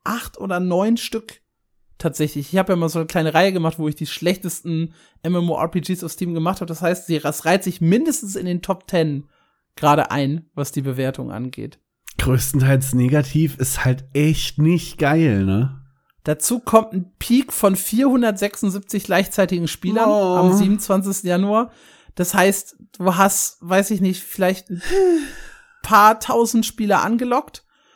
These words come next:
Speaker 1: und dafür halt einen relativen Negativrekord bei Steam aufgestellt.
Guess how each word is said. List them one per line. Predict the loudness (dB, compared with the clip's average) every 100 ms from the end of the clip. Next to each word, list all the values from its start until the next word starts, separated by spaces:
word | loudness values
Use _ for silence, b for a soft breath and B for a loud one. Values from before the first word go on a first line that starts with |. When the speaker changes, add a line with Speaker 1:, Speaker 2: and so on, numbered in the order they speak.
| _ -8
Speaker 1:
und | -2 4
dafür | 4 4 4 8 8 8
halt | 4 4 0
einen | -2 -2 -4 -8
relativen | -2 2 2 2 -4 -2 -2
Negativrekord | 0 0 0 -4 -6 -8 -2 -2 0
bei | 0
Steam | 0 -4 -4 -4
aufgestellt. | -6 -6 -10 -6 -6 -6